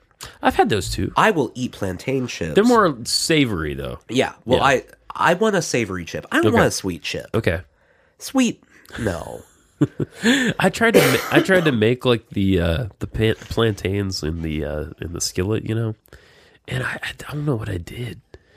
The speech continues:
Speaker 1: They tasted really bad.
Speaker 2: I'm afraid to try anything with plantains.
Speaker 1: Mm.
Speaker 2: I just, I know,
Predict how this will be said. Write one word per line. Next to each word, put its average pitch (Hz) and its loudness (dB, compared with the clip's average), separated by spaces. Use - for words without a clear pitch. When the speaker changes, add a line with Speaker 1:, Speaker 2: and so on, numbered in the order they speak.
Speaker 1:
They 117 -8
tasted 95 -2
really 120 2
bad. 101 -6
Speaker 2:
I'm 147 0
afraid 92 -6
to 82 -10
try 87 -8
anything 87 -4
with 85 -10
plantains. 92 -6
Speaker 1:
Mm. 85 -12
Speaker 2:
I 117 2
just, 135 0
I 123 4
know, 113 2